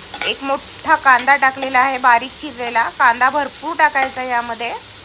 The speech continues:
कांदा छान लालसर होईपर्यंत परतून घ्यायचा मंद आचेवर. कांदा मी छान असा परतून घेतलेला आहे. यानंतर आपण आता इथे टाकूया बाकीचं साहित्य. चला तर बघूया कोणतं साहित्य आहे. यामध्ये मी टाकत आहे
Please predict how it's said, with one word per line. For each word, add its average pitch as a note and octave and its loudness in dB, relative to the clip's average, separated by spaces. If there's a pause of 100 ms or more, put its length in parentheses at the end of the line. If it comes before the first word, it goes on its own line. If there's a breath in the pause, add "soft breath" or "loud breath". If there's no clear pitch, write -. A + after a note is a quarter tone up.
(240)
कांदा C4 2
छान F4 2
लालसर C#4+ 0
होईपर्यंत B3+ -4
परतून C#4 -2
घ्यायचा C4 -4
मंद C4 -4
आचेवर. A#3+ 0
कांदा A#3 2
मी B3 -4 (100)
छान D#4 -2
असा C#4+ -4
परतून C4+ -4
घेतलेला A#3 -6
आहे. D4 -2 (640)
यानंतर F4 4
आपण D#4 4
आता D4 2
इथे D4 -4
टाकूया C4 0
बाकीचं C4 0
साहित्य. C#4 -4 (440)
चला A#3+ 0
तर A#3+ -6
बघूया B3 -2
कोणतं B3+ -6
साहित्य C#4 -6
आहे. C#4+ -2
यामध्ये B3+ -2
मी C4+ -10
टाकत C4+ -2
आहे B3 -2